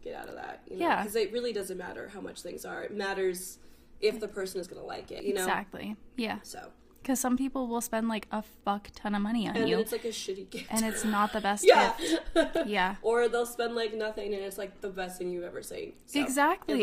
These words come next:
Speaker 1: it really doesn't matter.
Speaker 2: Yeah. No,
Speaker 1: Mm-hmm.
Speaker 2: literally. Um, like, for example, for, like, my twenty-first birthday or something, I,
Speaker 1: Mm-hmm.
Speaker 2: like, wasn't in communication with my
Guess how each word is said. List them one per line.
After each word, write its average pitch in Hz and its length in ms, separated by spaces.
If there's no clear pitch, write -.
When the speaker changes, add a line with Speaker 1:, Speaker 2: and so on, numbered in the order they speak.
Speaker 1:
it 190 40
really 180 100
doesn't 175 220
matter. - 260
Speaker 2:
Yeah. 254 320
No, 233 260
Speaker 1:
Mm-hmm. 233 160
Speaker 2:
literally. 208 640
Um, 208 500
like, 220 400
for 226 220
example, 202 720
for, 202 440
like, 202 340
my 190 100
twenty-first 190 680
birthday 208 400
or 208 120
something, 220 520
I, 202 120
Speaker 1:
Mm-hmm. 202 100
Speaker 2:
like, 202 180
wasn't 196 380
in 202 380
communication 208 720
with 196 300
my 196 560